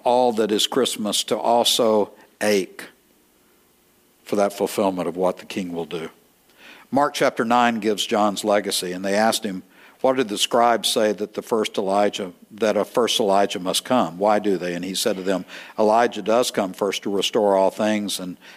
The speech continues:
how it is written of the Son of Man that he should suffer many things and be treated with contempt. But I tell you that Elijah has come, and they did to him whatever they pleased, as it is written." Jesus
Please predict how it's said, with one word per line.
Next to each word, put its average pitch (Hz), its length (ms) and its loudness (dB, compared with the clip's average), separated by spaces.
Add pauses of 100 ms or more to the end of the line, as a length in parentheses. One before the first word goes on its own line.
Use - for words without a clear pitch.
how 107 220 2
it 98 60 -2
is 90 120 -4
written 110 260 0
of 95 160 -2
the - 60 -6
Son 113 300 0
of 98 240 -2
Man 107 400 0
that 92 140 0
he 98 100 -4
should 95 220 -2
suffer 110 340 0
many 101 240 -2
things 98 340 -4
and 90 140 -10
be 95 140 0
treated 101 440 -2
with 90 160 -8
contempt. 101 460 -4 (260)
But 104 100 2
I 98 60 4
tell 120 240 2
you 107 140 2
that 95 180 -2
Elijah 113 400 4
has 113 160 2
come, 98 460 0 (160)
and 95 160 -6
they 95 100 0
did 101 200 0
to 101 160 -2
him 98 120 -2
whatever 98 400 2
they 95 160 0
pleased, 90 540 -4
as 82 180 -8
it 82 100 -10
is 80 140 -12
written." 85 320 -8
Jesus - 460 -6